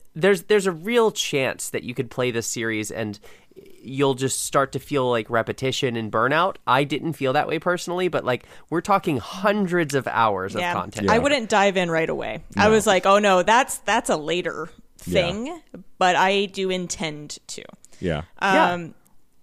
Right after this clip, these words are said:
Speaker 2: s-
Speaker 1: There's a ton there.
Speaker 3: The, the one other
Speaker 2: Since
Speaker 3: thing about three I'll say is it's very funny to play that after playing Zero, one, and two, because time-wise, it's the first of the games to have voice acting and this cast. So, like, the Kiryu voice actor,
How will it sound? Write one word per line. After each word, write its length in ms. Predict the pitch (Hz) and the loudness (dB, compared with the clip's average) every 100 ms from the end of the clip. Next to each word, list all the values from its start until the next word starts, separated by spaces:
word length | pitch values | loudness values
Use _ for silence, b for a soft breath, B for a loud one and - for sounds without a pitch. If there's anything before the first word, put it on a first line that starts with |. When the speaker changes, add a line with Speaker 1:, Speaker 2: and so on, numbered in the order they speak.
| - | -12
Speaker 2:
s- 100 | - | -6
Speaker 1:
There's 160 | 117 | -4
a 60 | 120 | -6
ton 300 | - 131 143 | -4 -4 -2
there. 220 | 160 135 - | -4 -4 4
Speaker 3:
The, 180 | 147 | 4
the 100 | 135 131 | 6 6
one 140 | 143 | 6
other 140 | 160 151 | 6 6
Speaker 2:
Since 60 | |
Speaker 3:
thing 120 | 143 139 | 4 2
about 260 | 131 123 | 2 2
three 240 | - 113 123 | 2 4 4
I'll 140 | 127 | 2
say 360 | - 151 147 147 | 0 -2 -2 -2
is 400 | - 107 98 95 107 | 2 4 4 0 -6
it's 180 | 92 | -6
very 340 | 90 104 113 143 | 0 4 6 4
funny 340 | - 104 107 | 2 0 2
to 80 | 101 | 0
play 220 | - 95 | 0 0
that 160 | 90 87 | 2 0
after 220 | 82 92 | -2 -6
playing 640 | - - 90 87 85 85 - _ _ 95 | -8 -4 -2 -2 -2 -6 -8 _ _ -8
Zero, 400 | - 92 92 90 | 0 4 4 4
one, 240 | 85 87 | 2 0
and 140 | 85 80 | -2 -4
two, 240 | - 87 | -4 -2
because 300 | 92 90 - | -2 -6 -10
time-wise, 720 | - 110 113 147 175 185 214 - B B | -6 -2 0 0 -2 -4 -8 -12 B B
it's 200 | 123 - | -6 0
the 120 | 120 | -2
first 420 | - 117 107 - | 0 0 0 -2
of 80 | 101 | -4
the 80 | 101 | -2
games 240 | 92 92 | -2 -2
to 80 | - | -2
have 140 | 90 | -4
voice 260 | 80 104 98 | 0 0 0
acting 340 | 90 - 92 | -2 -2 -8
and 220 | 82 90 78 | -6 -6 -6
this 140 | - | -8
cast. 440 | - 87 - - _ b b | -10 -10 -10 -18 _ b b
So, 140 | 127 | 2
like, 140 | 110 | 2
the 60 | 107 | 0
Kiryu 400 | - 139 139 127 | -2 4 6 4
voice 260 | 104 113 117 | 2 2 2
actor, 420 | 101 101 87 | 0 0 -2